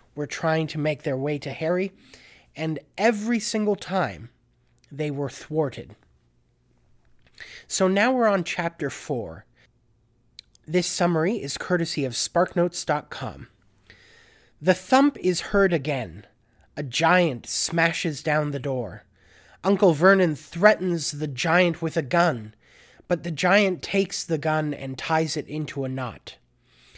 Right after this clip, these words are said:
The giant presents Harry with a chocolate birthday cake and introduces himself as Hagrid,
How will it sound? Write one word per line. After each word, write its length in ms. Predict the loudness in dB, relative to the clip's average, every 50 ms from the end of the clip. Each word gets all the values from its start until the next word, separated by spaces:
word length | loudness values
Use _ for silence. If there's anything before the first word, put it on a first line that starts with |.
| -20 -20 -20 -20 _ _
The 120 | -6 -4 2
giant 560 | 4 6 8 8 8 6 4 2 0 -6 -8
presents 480 | -4 -4 -2 0 2 4 2 2 0 -2
Harry 320 | -2 2 2 4 4 4
with 240 | 2 0 -2 -4 -4
a 40 | -8
chocolate 480 | -2 0 0 0 2 0 -2 -2 0
birthday 380 | 0 -2 -2 -2 -4 -6 -6 -6
cake 380 | -6 -6 -6 -6 -6 -8 -12 -20 -20 -20 -20 -20 -10 _
and 140 | -2 -2 -2
introduces 640 | 0 -2 -2 -2 -2 -2 0 -2 -2 -2 -4 -4 -2
himself 440 | -2 -2 -2 0 0 0 0 0 -2
as 180 | -6 -8 -6 -6
Hagrid, 560 | -4 -2 -2 -2 -2 -4 -6 -8 -10 -12